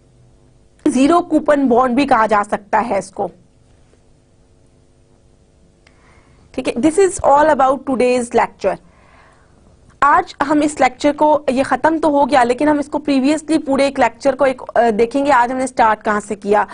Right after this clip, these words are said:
आज तो हमने सबसे पहले आप, अ, start किया capital market से। हमने ये देखा कि capital market क्या होती है। कैपिटल markets में दो तरह की चीज़ों को देखा हमने, डेट और security बेस्ड market। डेट market basically क्या होती है?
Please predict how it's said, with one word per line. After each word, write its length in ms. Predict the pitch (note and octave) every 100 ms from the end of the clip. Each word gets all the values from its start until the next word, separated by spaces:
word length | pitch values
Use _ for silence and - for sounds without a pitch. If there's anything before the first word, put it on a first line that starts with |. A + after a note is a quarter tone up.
| - - - -
आज 200 | C#4 D#4+
तो 140 | F4
हमने 160 | D#4+ D#4
सबसे 180 | D4+ D4+
पहले 320 | C#4 B3+ C4+
आप, 200 | C4 B3+ -
अ, 260 | A3 A#3+ A#3
start 340 | A#3+ A3+ A#3+
किया 180 | - C4
capital 460 | C4+ A3+ A3 A#3 B3
market 560 | A#3 G#3+ - A3 G#3
से। 240 | - G#3+ G3+ - -
हमने 180 | C4 C#4
ये 120 | D4+
देखा 240 | D4+ D4 D4+
कि 100 | D#4+
capital 440 | D4 B3+ A#3+ C#4+
market 540 | C4+ B3 A#3+ C4+ C#4 -
क्या 200 | C4+ A#3+
होती 460 | G#3+ G3+ G#3 G#3
है। 160 | G#3+ G3
कैपिटल 640 | - - - C4+ C4+ D#4+
markets 640 | D4+ C#4 B3+ C4 C#4 C#4 -
में 280 | B3 C4+ C4+
दो 140 | A3+ A#3
तरह 240 | C4 C4+
की 160 | C4+ C#4
चीज़ों 260 | B3+ C4+
को 100 | C4+
देखा 280 | C4 B3 C4+
हमने, 400 | C4 B3 B3+ C4+ - - -
डेट 340 | A#3 B3+ - - - -
और 160 | C4+
security 460 | C4 - B3+ A#3 B3+
बेस्ड 260 | G#3 A3 G#3 A3
market। 340 | G#3 G3 G#3
डेट 280 | G3+ B3 B3+
market 380 | C#4+ C#4+ C#4 B3
basically 500 | C4 B3+ C4 C4 B3+
क्या 140 | B3
होती 340 | B3 B3 B3 B3+
है? 180 | B3+